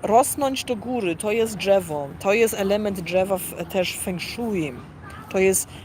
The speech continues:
e, to jest właśnie symbolicznie, tak? Sy-, jako symbol. Może też być, że wy będziecie też poznać albo znać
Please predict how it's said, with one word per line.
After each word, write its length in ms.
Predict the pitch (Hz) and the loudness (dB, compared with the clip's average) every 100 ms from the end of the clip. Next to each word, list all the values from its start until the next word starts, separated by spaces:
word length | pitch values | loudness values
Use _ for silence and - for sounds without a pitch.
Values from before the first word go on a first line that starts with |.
| - | -10
e, 220 | 190 185 | 2 2
to 140 | - 202 | 4 4
jest 180 | 190 185 | 2 2
właśnie 340 | 185 185 190 | 0 0 0
symbolicznie, 920 | - 220 196 190 190 - - 139 127 - - - - | -2 0 0 0 -2 -6 -8 -10 -10 -10 -14 -16 -2
tak? 320 | 165 185 - | 2 2 0
Sy-, 340 | - - 240 180 | 0 2 2 2
jako 220 | 214 196 | 0 2
symbol. 600 | - - 190 170 156 127 - - - - - - - - - - - - | 2 2 0 -4 -6 -6 -10 -18 -18 -18 -18 -18 -18 -16 -12 -10 -10 -8
Może 220 | 190 214 254 | -2 0 2
też 160 | 233 | 0
być, 160 | 226 233 | 0 0
że 160 | 226 | 2
wy 160 | 214 240 | 4 4
będziecie 520 | 233 220 220 220 233 | 4 2 0 0 -4
też 320 | 208 214 208 | -2 -2 -2
poznać 500 | - 208 208 233 233 | -4 -2 0 0 -2
albo 240 | - 196 185 | -2 -2 -2
znać 420 | 180 185 208 - | -2 0 0 -4